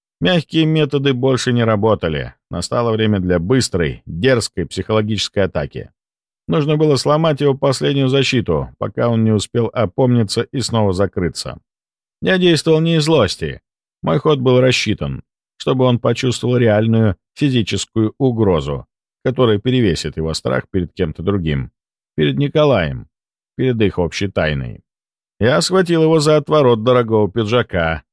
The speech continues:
и одним резким движением втолкнул в ближайшую пустую процедурную, захлопнув за нами дверь и отрезав нас от остального мира. «А теперь говори»,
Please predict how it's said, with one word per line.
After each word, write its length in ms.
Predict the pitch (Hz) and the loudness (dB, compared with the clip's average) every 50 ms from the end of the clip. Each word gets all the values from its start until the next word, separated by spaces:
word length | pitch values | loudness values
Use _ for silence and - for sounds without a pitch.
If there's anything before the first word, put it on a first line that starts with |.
| _ _ _ _ - | _ _ _ _ -4
и 80 | - | -2
одним 320 | 123 117 101 101 104 98 95 | 0 0 0 0 0 0 2
резким 380 | 92 98 90 - - 95 92 | 0 0 -2 -2 -2 -2 -2
движением 640 | 87 87 87 80 87 107 120 135 135 135 135 123 104 - _ _ | 0 0 0 0 0 0 0 0 0 0 0 0 -2 -4 _ _
втолкнул 460 | - - 123 110 - - 107 101 95 | -4 -2 -2 -2 -2 -2 -2 0 0
в 60 | 90 | 0
ближайшую 580 | 87 104 104 95 87 95 87 82 - - 98 90 | -2 -2 -2 0 0 0 0 0 -2 -4 -6 -6
пустую 440 | - - 98 - - - 95 90 80 | -6 -8 -10 -10 -6 -2 -2 -2 -2
процедурную, 840 | - 92 90 90 - 101 87 82 78 67 64 67 67 64 62 60 - _ _ _ _ _ _ _ _ _ - | -2 -6 -6 -6 -6 -6 -4 -2 -4 -4 -4 -6 -6 -6 -8 -10 -14 _ _ _ _ _ _ _ _ _ -6
захлопнув 580 | - 87 78 - - 113 117 123 - 120 110 98 | -4 -4 -4 -2 -4 -4 -4 -4 -2 -2 -2 0
за 140 | 90 95 | 0 0
нами 240 | 92 90 82 80 78 | 0 0 0 0 -2
дверь 380 | 73 78 85 95 113 117 110 _ _ _ _ _ _ _ _ _ - | -2 0 0 2 2 0 -2 _ _ _ _ _ _ _ _ _ -4
и 60 | - | -2
отрезав 540 | 147 143 117 - 104 107 101 104 117 - - | -2 -2 0 0 0 0 0 0 -2 -4 -2
нас 260 | 107 101 98 - - _ | -2 -2 -2 -2 -6 _
от 220 | - 113 107 - | -6 -6 -4 -4
остального 480 | 107 95 - - 95 92 90 90 90 90 | -6 -6 -2 -2 -2 0 0 0 0 0
мира. 400 | 90 87 82 76 69 64 57 53 _ _ _ _ _ _ _ _ _ - | 0 -2 -2 -2 -4 -8 -10 -14 _ _ _ _ _ _ _ _ _ -6
«А 160 | - 87 104 | -2 -2 -2
теперь 480 | 95 - 120 104 - 131 135 135 131 127 | 0 -2 -2 -2 0 2 2 2 0 0
говори», 640 | 113 117 123 127 131 131 131 127 127 107 90 78 65 | 0 2 2 4 4 4 4 4 2 0 0 -2 -6